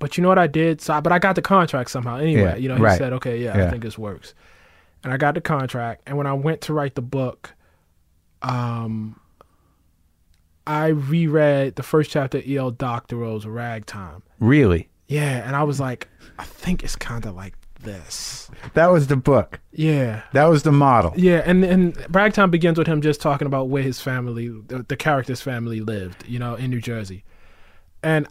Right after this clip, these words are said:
Speaker 1: I tried to do that about West Baltimore. Like, I just said, "Okay, I'm just gonna write, here's where I live."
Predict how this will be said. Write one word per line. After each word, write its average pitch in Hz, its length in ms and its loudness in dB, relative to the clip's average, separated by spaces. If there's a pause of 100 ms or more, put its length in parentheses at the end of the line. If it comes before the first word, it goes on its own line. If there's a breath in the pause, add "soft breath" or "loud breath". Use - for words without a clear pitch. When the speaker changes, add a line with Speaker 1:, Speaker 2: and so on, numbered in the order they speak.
Speaker 1:
I 170 100 2
tried 196 440 4
to 170 100 0
do 170 300 2
that 113 320 -2
about 143 320 0
West 131 240 -4
Baltimore. 127 460 -4
Like, 127 140 -6
I - 20 -2
just 139 120 -4
said, 143 100 -2
"Okay, 139 140 -4
I'm 143 100 -2
just 139 80 -4
gonna 127 160 -2
write, 113 320 -6
here's 113 200 -8
where 110 140 -8
I 104 60 -10
live." 92 440 -14